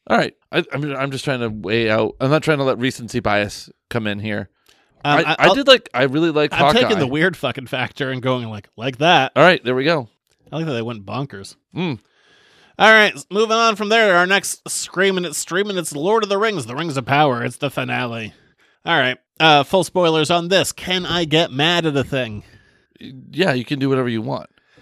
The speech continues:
Speaker 2: All right, so we learn who Sauron is.
Speaker 1: I was right.
Speaker 2: Here's where I take umbrage.
Speaker 1: Okay.
Speaker 2: And I take a big old slice of umbrage.
Speaker 1: A big old hunk of it?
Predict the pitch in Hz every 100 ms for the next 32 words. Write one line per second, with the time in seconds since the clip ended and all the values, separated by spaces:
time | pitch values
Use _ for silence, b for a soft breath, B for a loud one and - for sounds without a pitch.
0 | b b b b 156 127 - - 175 180
1 | 196 175 175 - 139 113 104 98 95 95
2 | - _ - 107 107 123 117 120 _ _
3 | _ - 180 196 185 - 143 156 156 -
4 | 139 135 - 135 127 - _ - 113 110
5 | 98 90 92 90 - _ _ 110 101 110
6 | 123 180 b b - 135 147 156 151 123
7 | 110 110 139 156 139 139 139 139 131 127
8 | 117 - - 110 127 127 - 117 120 113
9 | 98 98 92 - - 147 127 117 - 131
10 | 123 127 135